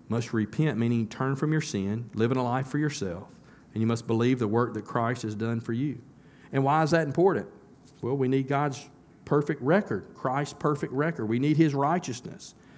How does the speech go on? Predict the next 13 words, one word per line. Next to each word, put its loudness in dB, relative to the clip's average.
because -2
we 4
don't 4
have 2
it, -8
because -2
we're 6
all 4
sinners. -2
And 0
when 4
we 4
repent 2